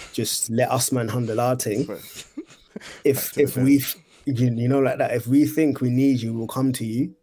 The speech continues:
Speaker 1: Just
Speaker 2: Mm.
Speaker 1: don't try to, 'cause sometimes that comes with a level of oversight that people may think is intrusive.
Speaker 2: Fair. Yeah, true. True.
Speaker 1: Um,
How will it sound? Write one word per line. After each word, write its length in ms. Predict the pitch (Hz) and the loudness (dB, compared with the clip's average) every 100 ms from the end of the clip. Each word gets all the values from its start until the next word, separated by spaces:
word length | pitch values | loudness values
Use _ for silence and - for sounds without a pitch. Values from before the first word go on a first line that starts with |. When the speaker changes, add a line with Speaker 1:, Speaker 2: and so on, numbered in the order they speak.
| _ | _
Speaker 1:
Just 500 | - 104 104 95 95 | -8 -6 -6 -12 -14
Speaker 2:
Mm. 40 | 95 | -8
Speaker 1:
don't 240 | 120 120 117 | -2 -2 -2
try 240 | 131 123 | -4 -4
to, 300 | 117 120 110 120 - - - | -4 -6 -6 -8 -20 -20 -4
'cause 180 | 143 127 | -2 0
sometimes 540 | 135 135 127 120 113 | 2 0 0 -4 -4
that 160 | 113 - | -8 -6
comes 320 | 131 127 113 | -4 -2 -2
with 140 | 117 | -4
a 60 | 113 | -2
level 280 | 113 120 120 | -2 0 -2
of 100 | 117 | -2
oversight 600 | 127 127 117 - 113 110 | 0 0 -2 -4 -6 -6
that 120 | - | -8
people 260 | - 117 117 | -6 -6 -4
may 140 | 113 | -6
think 260 | 110 117 110 | -4 -6 -6
is 100 | 107 | -6
intrusive. 680 | 107 104 113 - 101 - - _ _ _ _ _ | -8 -6 -6 -6 -8 -14 -20 _ _ _ _ _
Speaker 2:
Fair. 120 | 85 85 - | -20 -20 -20
Yeah, 200 | 104 92 | -20 -20
true. 200 | - 101 90 _ _ _ | -20 -20 -20 _ _ _
True. 240 | - - 117 | -18 -4 -2
Speaker 1:
Um, 560 | 117 110 110 104 90 | 0 -4 -8 -12 -16